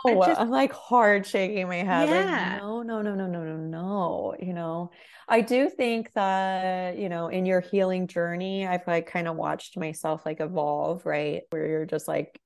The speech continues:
Speaker 2: I was living in so much anger in the beginning. I
Speaker 1: Mm.
Speaker 2: was just, like, furious,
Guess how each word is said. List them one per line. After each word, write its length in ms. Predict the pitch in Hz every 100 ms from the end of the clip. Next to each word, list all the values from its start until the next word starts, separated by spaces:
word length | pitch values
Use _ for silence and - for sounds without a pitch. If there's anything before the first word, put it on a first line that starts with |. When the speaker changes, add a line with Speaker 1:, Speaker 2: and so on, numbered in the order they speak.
| _
Speaker 2:
I 100 | -
was 140 | 170 170
living 300 | 175 175 165
in 100 | 147
so 460 | - - - 190
much 220 | 175 170 -
anger 420 | 165 151 156 151
in 140 | 147
the 60 | 139
beginning. 720 | 151 151 147 185 180 170 160
I 40 | 156
Speaker 1:
Mm. 40 |
Speaker 2:
was 160 | 165 165
just, 220 | - 170
like, 240 | - - - -
furious, 600 | - 175 175 170 156 160